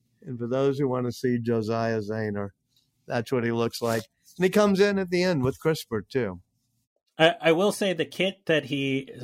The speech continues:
Speaker 2: uh, sells on his website is a bit finicky, so don't have high expectations about what you're able to do.
Speaker 1: I saw
Speaker 2: But
Speaker 1: him, uh, you know, online recently,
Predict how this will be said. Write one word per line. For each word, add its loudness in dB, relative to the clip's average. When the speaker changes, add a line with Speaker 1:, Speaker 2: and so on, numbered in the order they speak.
Speaker 2:
uh, 0
sells 4
on 4
his 0
website 4
is 0
a -2
bit -4
finicky, -2
so -6
don't -2
have 0
high 0
expectations -4
about 0
what 0
you're 0
able -2
to -10
do. 2
Speaker 1:
I 8
saw 8
Speaker 2:
But 6
Speaker 1:
him, 2
uh, 4
you 2
know, 4
online 2
recently, -4